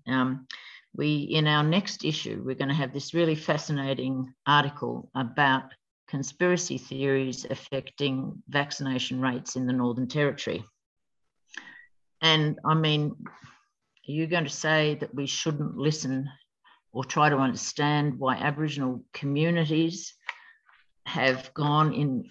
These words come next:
large part or in large, quite large numbers, so it would seem, or at least some have,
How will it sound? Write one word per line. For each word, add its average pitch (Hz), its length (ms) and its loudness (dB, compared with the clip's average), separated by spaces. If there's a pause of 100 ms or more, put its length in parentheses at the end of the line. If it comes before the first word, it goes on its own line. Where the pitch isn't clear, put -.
(140)
large 151 580 2
part 151 340 0
or 123 180 0
in 123 200 0
large, 147 360 -2
quite 156 240 0
large 131 300 -2
numbers, 135 400 -2
so 123 120 0
it 110 120 -2
would 117 140 -4
seem, 147 300 2
or 127 80 2
at - 80 -6
least 104 300 -4
some 175 260 4
have, 147 360 0